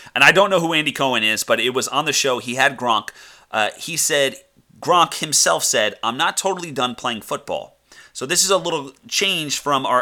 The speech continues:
our conversation about the draft, but I wanted your input on this. Gronk says he comes,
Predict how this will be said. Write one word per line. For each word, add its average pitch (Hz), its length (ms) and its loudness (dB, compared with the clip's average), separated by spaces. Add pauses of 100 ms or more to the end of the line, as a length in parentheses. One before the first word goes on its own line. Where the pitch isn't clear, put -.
our 117 60 -2
conversation 131 500 -4
about 110 140 0
the 104 80 -12
draft, 143 280 2
but 135 80 2
I 131 60 4
wanted 190 300 2
your 143 120 2
input 131 260 -2
on 95 100 -2
this. 85 220 -6 (1300)
Gronk 220 280 2
says - 240 2
he 160 160 -4
comes, 139 280 -6